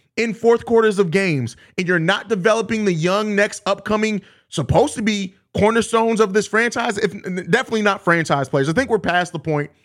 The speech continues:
of thinking Patrick Williams is gonna be a franchise player. He could still get there,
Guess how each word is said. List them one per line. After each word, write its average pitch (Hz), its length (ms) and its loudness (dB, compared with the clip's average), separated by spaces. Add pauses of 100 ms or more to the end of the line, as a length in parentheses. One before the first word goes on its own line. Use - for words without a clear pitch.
(380)
of 180 180 -2
thinking 175 440 2 (160)
Patrick 175 320 0
Williams 170 260 4
is 151 100 -2
gonna 151 140 2
be 139 120 0
a 131 40 -2
franchise 139 440 -2
player. 143 180 4
He 190 100 2
could 285 220 -4
still 233 160 2
get 180 220 -2
there, 160 240 0